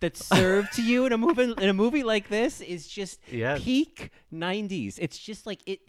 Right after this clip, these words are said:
Speaker 1: it warms my soul like that old Campbell Soup commercial where the snowman comes in and eats soup and turns into a little kid.
Speaker 2: Oh.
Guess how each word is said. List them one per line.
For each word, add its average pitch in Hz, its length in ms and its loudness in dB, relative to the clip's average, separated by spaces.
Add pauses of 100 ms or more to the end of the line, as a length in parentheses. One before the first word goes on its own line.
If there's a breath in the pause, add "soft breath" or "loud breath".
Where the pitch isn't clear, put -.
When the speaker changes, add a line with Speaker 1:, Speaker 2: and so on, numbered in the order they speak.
(440 soft breath)
Speaker 1:
it 208 200 -14
warms 196 640 -8
my 180 180 -4
soul 160 720 0
like 139 280 -8
that 127 220 -6
old 147 360 -6
Campbell 160 340 -6
Soup 151 240 -6
commercial 131 500 -4
where 120 140 -6
the 98 80 -16
snowman 139 560 -6
comes 113 320 -4
in 120 160 -4
and 117 80 -8
eats 117 160 -10
soup 135 300 -6
and 107 100 -8
turns 113 240 -6
into 110 240 -8
a - 20 -10
little 110 200 -10
kid. 110 340 -4
Speaker 2:
Oh. 160 500 -2